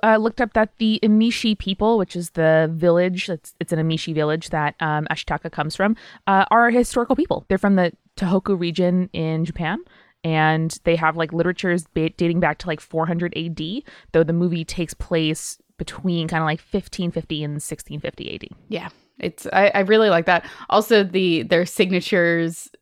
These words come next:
Speaker 2: as we find out later from his interactions with the monk, are pottery, and also they ride red deer. And I, as I mentioned literally last week, deer, much better to ride than horses. I stand by that.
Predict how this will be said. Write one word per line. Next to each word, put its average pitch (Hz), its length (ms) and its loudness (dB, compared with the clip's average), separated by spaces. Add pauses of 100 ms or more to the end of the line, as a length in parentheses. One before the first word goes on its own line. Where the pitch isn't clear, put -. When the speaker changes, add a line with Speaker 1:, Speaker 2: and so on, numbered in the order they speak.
(140)
Speaker 2:
as 170 220 2
we 165 100 -2
find 170 260 0
out 165 160 2
later 156 300 2
from 156 400 0
his 156 220 -4
interactions 156 760 -2
with 160 180 -6
the 160 60 -6
monk, 170 480 -2 (520)
are 165 460 0
pottery, 285 540 0 (160)
and 185 140 2
also 180 540 4
they 165 180 2
ride 196 420 4
red 202 220 4
deer. 160 320 2 (140)
And 160 480 2
I, - 40 0
as 175 160 2
I 170 80 2
mentioned 190 720 0
literally 190 420 4
last 156 300 2
week, 165 420 -4
deer, 180 400 4 (420)
much 208 460 2
better 160 320 4
to 156 180 -8
ride 151 480 -2
than - 120 -4
horses. - 720 -10
I - 80 -10
stand 139 300 -4
by - 160 -2
that. - 260 -8